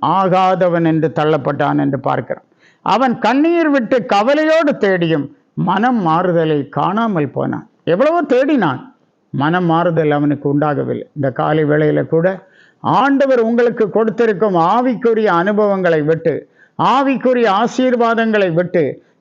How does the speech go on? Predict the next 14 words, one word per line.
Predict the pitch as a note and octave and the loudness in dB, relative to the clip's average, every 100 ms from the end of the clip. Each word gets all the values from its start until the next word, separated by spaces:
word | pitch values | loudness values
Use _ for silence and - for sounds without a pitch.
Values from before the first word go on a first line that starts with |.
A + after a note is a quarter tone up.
| - | -4
பின்மாறி | F#3 A#3+ B3+ C4+ C4+ A3+ | 0 2 2 2 0 0
போகலாம் | A#3 A#3 A#3+ A#3+ B3+ | 0 2 2 2 0
என்கிறதான | A3+ G#3 G#3+ G#3 F#3+ F#3 E3+ D#3 F3 | 0 0 0 2 2 0 0 0 2
இருதயம் | A#3 A#3+ B3 B3 | 2 2 0 0
உங்களுக்குள்ளே | G3 G3 A3 G#3 G#3 G3 F#3 D3 - _ | 0 0 0 0 0 0 2 0 -6 _
இருக்குமே, | D3 A3 C4+ B3+ A3+ F3 D#3+ | 0 2 2 0 -2 0 0
ஆனால் | D#3+ G3+ B3 B3+ - - - | 2 2 0 -2 -10 -20 -6
அந்த | D#3+ G3 F#3 | -2 0 0
சிந்தனை | E3+ - C#4 C#4 B3 F3+ | 0 0 2 2 0 0
அபத்தமானது | C#3+ F3 C4+ C4+ D4 C4+ C4 B3+ B3 B3+ A#3 - - | 0 0 0 0 0 2 2 2 2 0 -2 -6 -2
என்கிறத | G#3+ A#3 A3 F#3+ E3+ | 0 2 0 0 0
நான், | D#3+ D3+ D3+ | 2 0 0
நீங்கள் | G3 G3 D#3 | 0 2 2
அறிந்து | D#3+ G#3 F#3+ C#3+ C3 | 2 0 0 -2 -4